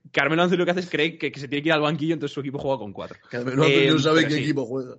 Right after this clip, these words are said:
Speaker 2: Dice, "Uy,
Speaker 1: Claro,
Speaker 2: me está pasando
Speaker 1: eh,
Speaker 2: muchas veces, está confuso".
Speaker 1: no, pero sí, sorprende lo de Anthony Davis, que bueno, que yo creo que nadie ha visto su temporada. Andrew Wiggins, lo que decimos, ¿no? Y creo que esto lo hemos, lo hemos hablado, eh, cuando estábamos off the record, eh, pues un poco acordando esto, que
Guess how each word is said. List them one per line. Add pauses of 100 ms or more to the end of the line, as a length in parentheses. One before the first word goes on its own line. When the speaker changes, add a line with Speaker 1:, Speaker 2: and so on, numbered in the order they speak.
(180)
Speaker 2:
Dice,
"Uy,
Speaker 1:
Claro,
Speaker 2:
me
está
pasando
Speaker 1:
eh,
Speaker 2:
muchas
veces,
está
confuso".
Speaker 1:
no,
pero
sí,
sorprende
lo
de
Anthony
Davis,
que
bueno,
que
yo
creo
que
nadie
ha
visto
su
temporada. (100)
Andrew
Wiggins,
lo
que
decimos,
¿no?
Y
creo
que
esto
lo
hemos,
lo
hemos
hablado, (280)
eh,
cuando
estábamos
off
the
record,
eh,
pues
un
poco
acordando
esto,
que